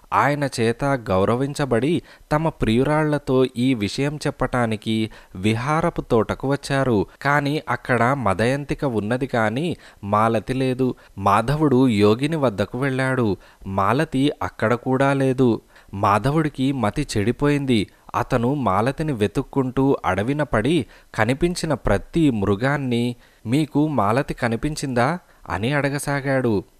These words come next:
మకరందుడు అతని వెంటనే నీడలాగా ఉన్నాడు కాని అతన్ని ఊరడించలేకపోయాడు. తన మిత్రుడి అవస్థ చూడలేక మకరందుడు ఏ కొండపై నుంచైనా దూకి ఆత్మహత్య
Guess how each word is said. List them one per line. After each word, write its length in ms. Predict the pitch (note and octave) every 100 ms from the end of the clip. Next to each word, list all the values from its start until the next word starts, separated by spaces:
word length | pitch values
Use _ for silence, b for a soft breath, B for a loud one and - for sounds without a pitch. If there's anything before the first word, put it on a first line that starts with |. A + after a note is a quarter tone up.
| -
మకరందుడు 840 | G#2+ G#2+ - F3+ F3+ E3 C#3 C#3+ -
అతని 280 | A#2+ - C3+
వెంటనే 540 | A2 F#2+ G#2 C#3+ D3 D3
నీడలాగా 760 | A#2 G#2+ B2 C#3 C#3 C3+ C#3+
ఉన్నాడు 460 | B2 G2+ G#2 B2+ C3
కాని 540 | - A#2 A2 A2 A2 - B -
అతన్ని 540 | A#2+ - B2 G#2+ A2+
ఊరడించలేకపోయాడు. 1600 | C3 G#2 A2 C#3+ D3+ B2 C3+ C#3 C3+ C#3+ C3+ C3 C3 C3 A#2+ F#2 B B -
తన 160 | D#3+ E3
మిత్రుడి 580 | B2 G#2+ - E3+ E3 -
అవస్థ 380 | G2+ A2 C3+ -
చూడలేక 960 | C#3 - G#2 B2 C#3 C3 - A2+ A2 G#2+ B B
మకరందుడు 840 | G2 F#2+ - C#3 E3 D3+ C3 B2+
ఏ 220 | C3 A2 A#2+
కొండపై 600 | - G2 G#2+ G#2 C#3+ C#3+
నుంచైనా 600 | C#3+ C3 C#3 C3+ C3+ C3
దూకి 480 | F#2+ G#2 C3 C#3+ - -
ఆత్మహత్య 640 | F3 - C#3+ C#3 D3 D3